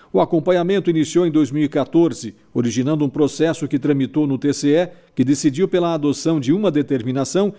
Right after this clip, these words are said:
e dezoito recomendações. A Prefeitura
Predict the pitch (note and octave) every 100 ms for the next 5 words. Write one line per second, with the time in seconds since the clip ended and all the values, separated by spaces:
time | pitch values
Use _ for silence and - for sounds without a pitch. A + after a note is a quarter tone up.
0 | - D#3 E3 D3 A2 F#3 G3 C#3 C#3 C#3+
1 | C3+ A#2+ A2+ A#2+ F#2 F#2 - _ _ -
2 | A2+ C#3 C3+ B2+ F3 C#3